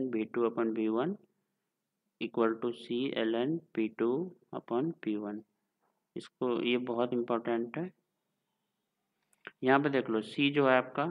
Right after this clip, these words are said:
सी के जगह हम एम आर टी यूज़ कर सकते हैं,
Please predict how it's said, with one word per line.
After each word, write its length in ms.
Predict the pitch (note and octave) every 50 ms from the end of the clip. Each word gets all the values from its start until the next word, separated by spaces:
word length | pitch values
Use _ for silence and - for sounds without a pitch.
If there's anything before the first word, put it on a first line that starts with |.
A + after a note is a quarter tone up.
| E3+ D#3 -
सी 760 | - - - C3+ C3 C3 C3+ C3+ C3+ C3+ C3 A#2+ - - - _ -
के 80 | C#3+ B2+
जगह 260 | B2 B2+ B2 B2+ B2+
हम 140 | B2+ B2 A2+ - - _ -
एम 320 | B2+ A#2+ C3 C3 C#3 C3+ B2 - A#2
आर 180 | A2+ A2+ A2+ A2+ - -
टी 140 | A#2+ A#2+ A#2+
यूज़ 260 | A#2 A#2+ A#2 A2+ -
कर 120 | - A2+ A2
सकते 320 | - A#2 A2+ - - B2+
हैं, 120 | C3+ E3